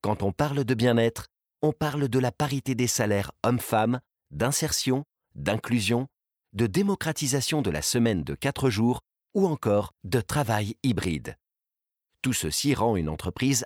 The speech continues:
attractive et renforce l'engagement des collaborateurs au travail.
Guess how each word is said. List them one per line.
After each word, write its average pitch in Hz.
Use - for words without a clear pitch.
attractive 143
et 143
renforce 180
l'engagement 135
des 101
collaborateurs 98
au 80
travail. 65